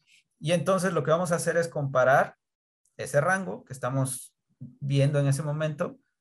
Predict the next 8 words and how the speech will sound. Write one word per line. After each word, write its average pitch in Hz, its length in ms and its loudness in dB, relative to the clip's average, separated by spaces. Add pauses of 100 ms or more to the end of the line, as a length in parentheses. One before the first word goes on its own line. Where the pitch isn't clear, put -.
(180)
contra 202 640 2
todos 214 240 2
los 156 160 2
dominios 151 480 -2
que 131 140 -4
se 127 120 -6
generaron, 117 520 0 (720)
¿sale? 127 380 -8